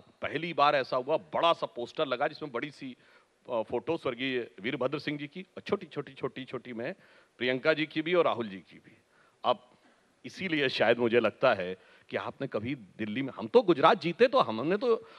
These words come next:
हमने तो उसको स्वागत किया, हमारा भव्य समारोह हुआ, क्यों नहीं हुआ इनके यहाँ? क्योंकि हकीकत तो हमको पता है। खैर, अब मैं दूसरी बात कहना चाहता हूँ, जो गुजरात में हुआ, गुजरात में अगर आप देखें तो सत्ताईस वर्ष के बाद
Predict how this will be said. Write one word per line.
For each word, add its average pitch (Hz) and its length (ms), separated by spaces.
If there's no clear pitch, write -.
हमने 139 220
तो 208 140
उसको 208 220
स्वागत 196 360
किया, 240 200
हमारा 175 360
भव्य 156 260
समारोह 196 440
हुआ, 233 200
क्यों 139 140
नहीं 165 120
हुआ 175 180
इनके 180 260
यहाँ? 202 420
क्योंकि 131 240
हकीकत 110 380
तो 156 100
हमको 165 220
पता 175 220
है। 107 80
खैर, - 380
अब 214 100
मैं 214 120
दूसरी 170 300
बात 143 240
कहना 101 160
चाहता 82 280
हूँ, 71 120
जो 208 100
गुजरात 151 640
में 135 120
हुआ, 71 320
गुजरात 180 680
में 208 460
अगर 165 220
आप 185 240
देखें 151 540
तो 220 100
सत्ताईस - 720
वर्ष 202 280
के 208 200
बाद 135 400